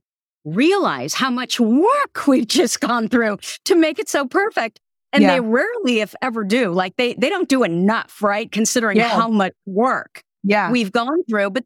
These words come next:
Speaker 1: they
Speaker 2: Yeah,
Speaker 1: don't
Speaker 2: yeah.
Speaker 1: even know, nor do they care to do it that perfectly.
Speaker 2: Yeah. And, and the thing is, I think working with other people really highlights that for me because,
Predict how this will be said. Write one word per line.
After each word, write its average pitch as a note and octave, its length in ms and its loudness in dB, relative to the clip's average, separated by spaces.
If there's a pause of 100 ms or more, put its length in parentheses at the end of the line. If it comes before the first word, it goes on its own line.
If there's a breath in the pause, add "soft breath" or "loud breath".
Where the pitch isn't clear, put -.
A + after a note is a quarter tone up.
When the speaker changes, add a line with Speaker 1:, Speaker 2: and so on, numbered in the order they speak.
Speaker 1:
they G#4+ 60 0
Speaker 2:
Yeah, A4+ 120 2
Speaker 1:
don't B4+ 100 2
Speaker 2:
yeah. C#4+ 100 4
Speaker 1:
even C#4 140 0
know, A3 560 -4 (100)
nor D#4+ 180 2
do G4 160 -4
they F#4 160 -4
care C#4+ 680 -2 (180)
to F#4 120 2
do E4+ 240 0
it G#4 120 -6
that E3+ 200 -6
perfectly. D3 640 -6 (220)
Speaker 2:
Yeah. A3+ 340 0
And, C#4+ 140 0
and D4+ 260 0
the D#4 80 -2
thing F#4+ 180 -2
is, B3+ 180 2
I A#3+ 80 2
think B3+ 260 -2
working D4 380 2
with B3+ 140 4
other B3 180 -2
people B3+ 320 0
really A3 240 0
highlights A3+ 640 -2
that - 200 -4
for F#3+ 100 -6
me D#3+ 220 0
because, G3+ 440 -2